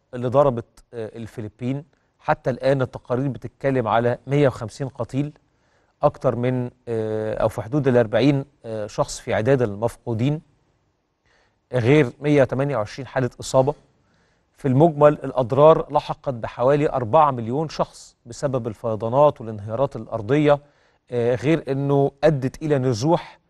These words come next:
مليون ومتين ألف شخص سابوا بيوتهم عشان يعيشوا،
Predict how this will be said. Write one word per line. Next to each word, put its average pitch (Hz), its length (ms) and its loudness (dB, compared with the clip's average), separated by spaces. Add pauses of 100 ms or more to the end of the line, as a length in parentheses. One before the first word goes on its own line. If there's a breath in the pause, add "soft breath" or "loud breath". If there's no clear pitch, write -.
(220)
مليون 131 420 2
ومتين 143 360 -4
ألف 165 220 -8
شخص - 460 -12 (200)
سابوا 160 260 -4
بيوتهم 151 360 0 (1200)
عشان 123 400 -6 (600)
يعيشوا، 117 380 -2